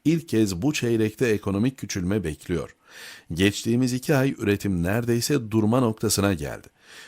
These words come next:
Şayet tüm bu virüsü yendik mesajı ekonomiyi düzeltmeye ve uluslararası algıyı yükseltmeye yönelikse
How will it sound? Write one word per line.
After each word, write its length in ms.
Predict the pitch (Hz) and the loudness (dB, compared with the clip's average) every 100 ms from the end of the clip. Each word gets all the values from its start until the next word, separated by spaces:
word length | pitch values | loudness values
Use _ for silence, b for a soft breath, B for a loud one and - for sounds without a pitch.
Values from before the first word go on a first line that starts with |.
| B | B
Şayet 440 | - 143 147 143 - | 0 6 6 6 2
tüm 240 | 196 147 | 0 4
bu 200 | 135 101 | 2 2
virüsü 400 | 107 107 - 107 | 2 2 2 2
yendik 500 | 87 92 92 110 - | 4 2 0 -2 -2
mesajı 600 | 87 87 87 85 87 85 B B _ 107 | -2 -2 -2 0 0 -2 B B _ 0
ekonomiyi 600 | 98 110 107 113 127 95 | 2 2 4 6 4 2
düzeltmeye 720 | 85 85 85 - 92 82 71 | 0 -2 -2 -2 0 0 -2
ve 100 | 85 | -6
uluslararası 800 | 107 110 - 143 127 120 - | -2 -2 0 2 4 2 2
algıyı 400 | 113 110 110 120 | 2 0 0 2
yükseltmeye 640 | 110 101 - 104 98 113 143 | 2 0 2 2 2 2 2
yönelikse 580 | 143 139 143 - 151 | 4 2 0 2 2